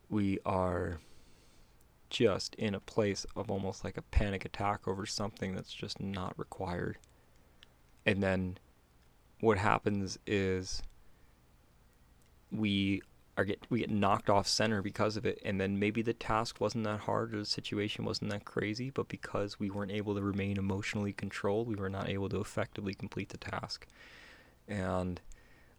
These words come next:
uh, this is a quote, right, by Seneca, who was put to death by Nero, who was his student, Seneca's student. And Nero became paranoid that Seneca was basically going to turn on him,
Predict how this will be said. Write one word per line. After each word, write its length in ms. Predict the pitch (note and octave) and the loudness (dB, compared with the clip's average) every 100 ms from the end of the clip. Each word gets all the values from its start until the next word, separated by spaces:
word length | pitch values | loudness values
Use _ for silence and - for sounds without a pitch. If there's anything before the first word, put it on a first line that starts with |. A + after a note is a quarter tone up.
| - | -14
uh, 520 | A2+ F#2+ G2 G2 G2 - - _ - - - - _ - | -8 -6 -6 -8 -10 -12 -20 _ -20 -20 -20 -20 _ -6
this 180 | A2+ | -4
is 60 | A#2 | 0
a 80 | G#2+ | 0
quote, 280 | - A2+ G#2 | 6 6 8
right, 180 | G#2 | 4
by 120 | - F#2+ | 2 0
Seneca, 560 | - C3 B2 - G2+ | 4 4 4 4 2
who 160 | F2+ G#2 | 4 4
was 380 | G2 F#2+ - - - | 4 2 0 -4 -2
put 180 | B2 | -2
to 80 | - | -2
death 380 | G2 G#2 G#2 - | -2 4 4 4
by 140 | G2+ G2+ | 0 0
Nero, 500 | F#2 G#2 F#2+ F#2 G2+ G#2+ | 0 0 2 0 0 -2
who 100 | G2+ | -2
was 140 | F#2+ | -2
his 140 | A2+ A2+ | -4 -4
student, 600 | - - G#2+ F#2+ G#2 C#3 - - - - - - - | 0 2 2 2 -4 -8 -16 -20 -20 -20 -20 -20 -14
Seneca's 380 | - G#2 F2 - | -2 0 0 -6
student. 360 | - F#2+ F2+ B2+ - - - - - - | -4 -2 -2 -6 -16 -20 -20 -20 -20 -4
And 300 | - G#2 G#2 | 4 4 6
Nero 220 | A#2+ C3 | 8 10
became 300 | A#2 - G#2+ | 8 6 2
paranoid 640 | - - C3 B2 A2 G2+ G2 | 2 4 4 6 4 2 0
that 280 | F#2+ F#2+ | 0 -2
Seneca 640 | - - A2+ G#2+ G#2+ G2+ G2+ | 0 2 2 2 2 2 0
was 480 | A2 G#2 G2 G2 - | 2 2 4 0 -2
basically 520 | - G2+ - F#2 F#2+ F#2 | -2 0 0 -2 -2 0
going 320 | F#2 F#2 F2+ | 0 -2 -4
to 420 | - F#2+ F2+ F2 E2+ - - - - - _ | -4 -2 -2 -4 -6 -16 -20 -20 -20 -20 _
turn 260 | - C3 A2 | 0 4 4
on 160 | G2 | 2
him, 340 | F#2 F#2 G#2+ | 0 -2 -4